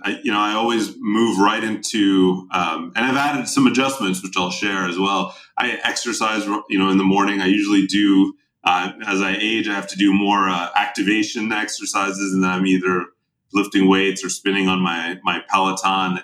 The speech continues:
I've actually expanded the <laughs> amount I exercise, probably almost ninety minutes now,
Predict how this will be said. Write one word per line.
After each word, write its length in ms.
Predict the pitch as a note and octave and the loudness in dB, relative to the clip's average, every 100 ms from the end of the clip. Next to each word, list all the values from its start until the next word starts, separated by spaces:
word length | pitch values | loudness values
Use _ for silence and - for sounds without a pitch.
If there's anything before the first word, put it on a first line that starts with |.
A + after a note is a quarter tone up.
| G2+ | -4
I've 120 | A2 | -4
actually 180 | B2 G#2+ | -2 -2
expanded 560 | - - F#2+ G#2 A2+ | -2 -2 0 0 0
the 80 | G2+ | 0
<laughs> 100 | F#2+ | 0
amount 300 | - A2 - | 0 0 0
I 60 | G2+ | -2
exercise, 580 | G2+ - - - F2+ | -4 -8 -10 -6 -6
probably 280 | F#2 G2+ G2+ | -2 0 0
almost 300 | F2+ F2+ F2 | 0 -4 -6
ninety 320 | E2+ E2 F2+ E2+ | -6 -6 -6 -6
minutes 360 | F2 F#2 F#2 - | -4 -4 -4 -6
now, 260 | D#2 D#2 | -6 -6